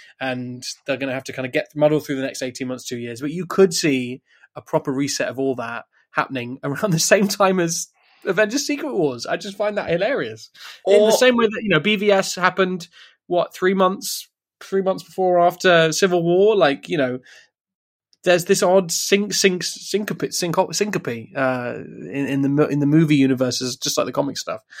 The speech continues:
Speaker 1: Uh, I find
Speaker 2: Just
Speaker 1: that
Speaker 2: like
Speaker 1: funny,
Speaker 2: the,
Speaker 1: 'cause I, I do
Speaker 2: um,
Speaker 1: think we're getting to that
Speaker 2: Christopher
Speaker 1: point. I do
Speaker 2: Nolan
Speaker 1: think
Speaker 2: Production comp-, Company.
Speaker 1: Yes, oh yeah, Oppenheimer trailer in front of a movie I've seen recently, a, a recent, recent view of mine.
Speaker 2: Oh, really?
Speaker 1: Um, uh,
Speaker 2: Cool.
Speaker 1: yeah, mm-hmm, yeah, it was cool. But yes, th-, that was the,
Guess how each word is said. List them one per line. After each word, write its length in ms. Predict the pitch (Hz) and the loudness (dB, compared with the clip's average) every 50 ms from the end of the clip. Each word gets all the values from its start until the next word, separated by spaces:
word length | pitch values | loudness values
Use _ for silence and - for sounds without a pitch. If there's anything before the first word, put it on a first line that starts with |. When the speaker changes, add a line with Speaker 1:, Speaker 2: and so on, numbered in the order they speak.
| - - - - - _ _ | -18 -18 -20 -20 -20 _ _
Speaker 1:
Uh, 340 | - 120 117 117 117 117 120 - | -10 -8 -8 -8 -8 -10 -10 -12
I 60 | 123 | -10
find 20 | |
Speaker 2:
Just 180 | - - 131 127 | -8 -6 -6 -6
Speaker 1:
that 40 | 127 - | -6 -6
Speaker 2:
like 60 | - - | -6 -6
Speaker 1:
funny, 180 | 127 117 92 | -6 -6 -4
Speaker 2:
the, 80 | 180 147 | 0 2
Speaker 1:
'cause 20 | |
I, 160 | 180 185 180 | 2 2 4
I 40 | 180 170 | 2 2
do 100 | 170 220 | 4 2
Speaker 2:
um, 60 | 208 | 2
Speaker 1:
think 180 | - 214 196 | 2 2 2
we're 80 | 175 160 | 2 2
getting 220 | 170 185 175 165 151 | 4 4 4 4 2
to 80 | - | 2
that 140 | 147 143 - | 0 0 0
Speaker 2:
Christopher 220 | - 120 - - - | 0 0 0 0 0
Speaker 1:
point. 80 | 101 101 | 0 2
I 40 | 101 | 2
do 40 | 98 | 4
Speaker 2:
Nolan 140 | 92 95 92 101 | 4 2 2 2
Speaker 1:
think 100 | 139 131 | 2 2
Speaker 2:
Production 300 | 120 - - - 107 95 - | 2 2 0 -4 -6 -6 -8
comp-, 340 | 90 82 - - - _ - | -8 -10 -10 -14 -20 _ -12
Company. 300 | - 90 80 - 87 87 - - - - - - | -12 -12 -10 -10 -14 -14 -14 -18 -20 -16 -12 -8
Speaker 1:
Yes, 400 | 131 117 127 131 - - - - - | -8 -6 -6 -8 -10 -12 -14 -12 -8
oh 80 | 139 | -8
yeah, 140 | 131 127 139 135 - _ _ - | -6 -6 -8 -10 -14 _ _ -2
Oppenheimer 520 | 143 147 147 156 127 131 139 135 135 131 | -2 0 0 0 0 2 2 2 2 0
trailer 280 | - - 147 143 139 135 | 0 2 2 2 2 2
in 80 | 123 117 | 0 0
front 180 | - 143 135 | -2 -2 -2
of 60 | 127 | 0
a 40 | 135 | 0
movie 260 | 135 143 139 131 135 | 2 2 4 4 4
I've 140 | 131 127 - | 2 2 2
seen 220 | - - 143 135 131 | 0 -2 -2 0 0
recently, 500 | 143 135 - - 127 117 113 101 - _ - | -2 -2 -4 -6 -8 -10 -10 -12 -14 _ -20
a, 240 | 131 127 - 127 127 | -20 -14 -12 -12 -12
a 40 | 127 143 | -10 -8
recent, 320 | 139 135 - - 131 120 - _ _ 139 | -10 -10 -10 -10 -14 -16 -16 _ _ -10
recent 400 | 131 135 139 127 - 131 127 - | -8 -6 -6 -6 -8 -10 -10 -6
view 140 | 139 139 | -4 -4
of 100 | 127 113 | -4 -6
mine. 220 | - 120 117 123 _ _ - - - - - - _ _ | -8 -12 -12 -12 _ _ -20 -20 -20 -20 -20 -20 _ _
Speaker 2:
Oh, 180 | - 123 123 120 | 0 2 4 4
really? 200 | 117 131 131 92 | 4 4 4 2
Speaker 1:
Um, 100 | 82 - - 127 127 | 0 -4 -8 -6 -4
uh, 60 | 120 | -2
Speaker 2:
Cool. 240 | 120 80 80 - - - _ _ _ _ | -2 -2 -2 -4 -8 -12 _ _ _ _
Speaker 1:
yeah, 120 | - 135 - - - - - | -10 -10 -10 -12 -16 -20 -18
mm-hmm, 300 | 147 117 113 113 120 135 143 - | -16 -16 -14 -12 -12 -12 -12 -10
yeah, 120 | 123 123 123 | -10 -10 -10
it 60 | 123 | -12
was 100 | 123 127 | -14 -12
cool. 220 | - - 127 113 _ | -10 -10 -10 -10 _
But 200 | - - - 139 131 _ _ _ | -16 -16 -16 -16 -16 _ _ _
yes, 340 | _ 143 131 123 113 - - | _ -14 -12 -10 -10 -10 -10
th-, 180 | - 147 135 - - | -8 -8 -8 -6 -2
that 180 | - 139 113 - | -2 0 0 0
was 140 | 143 123 - | -2 -4 -2
the, 320 | - 131 127 123 123 127 | -2 -2 -2 -2 -4 -8